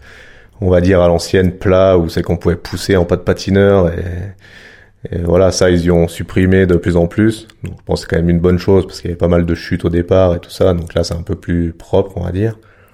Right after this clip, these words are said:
Après, je trouve un peu dommage, c'est qu'au début, on,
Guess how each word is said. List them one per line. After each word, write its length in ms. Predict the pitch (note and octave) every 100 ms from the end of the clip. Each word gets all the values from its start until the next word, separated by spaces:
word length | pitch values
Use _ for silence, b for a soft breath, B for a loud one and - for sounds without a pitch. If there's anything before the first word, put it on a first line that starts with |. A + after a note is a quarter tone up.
| b b b b b b b b b
Après, 540 | - - G2+ G2 G2
je 80 | F2+
trouve 180 | - F2+
un 80 | F2
peu 160 | F2+
dommage, 460 | F#2 F#2+ G2+ G#2 G2+
c'est 60 | -
qu'au 120 | E2+
début, 380 | F#2 F#2 G2+ G2
on, 260 | F2 E2+